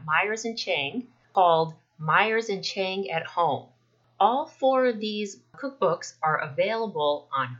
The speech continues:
Hoopla with your Livingston Library card, as well as, as physical books in the Livingston Library.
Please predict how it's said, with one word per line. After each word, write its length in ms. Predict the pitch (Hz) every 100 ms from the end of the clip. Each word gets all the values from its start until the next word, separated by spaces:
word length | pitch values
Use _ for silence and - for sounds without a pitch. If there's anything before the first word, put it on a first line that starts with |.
| -
Hoopla 520 | - - 151 131 -
with 140 | - 151
your 160 | 143
Livingston 480 | 147 185 240 - 240
Library 420 | 208 180 160 147
card, 460 | 139 - 135 131 135 - _ _ _
as 220 | 160 151 156
well 340 | 170 262 285 -
as, 500 | 160 143 139 151 - _ _ -
as 240 | 160 156
physical 580 | - 277 269 262 - 190
books 460 | 160 147 135 - - -
in 120 | 185
the 100 | 175
Livingston 520 | 156 196 196 - 185
Library. 600 | 165 151 143 131 - -